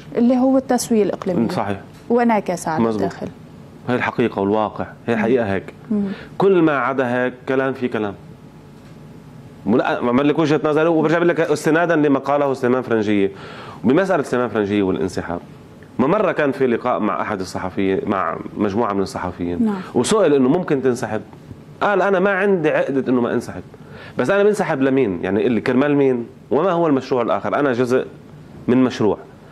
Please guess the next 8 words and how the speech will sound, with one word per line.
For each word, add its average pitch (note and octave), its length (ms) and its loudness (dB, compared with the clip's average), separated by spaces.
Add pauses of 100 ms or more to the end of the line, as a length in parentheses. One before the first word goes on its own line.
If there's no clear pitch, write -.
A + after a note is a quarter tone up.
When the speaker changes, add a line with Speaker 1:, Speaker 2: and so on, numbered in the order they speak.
(260)
Speaker 2:
مشروع A#2 460 2
له G#2 160 2
علاقة G2+ 360 2
بهذا G2 320 -2
البلد، G2+ 440 0
ب-، F#2 400 0
بالرؤية، G2+ 680 2
ب-، G2+ 320 2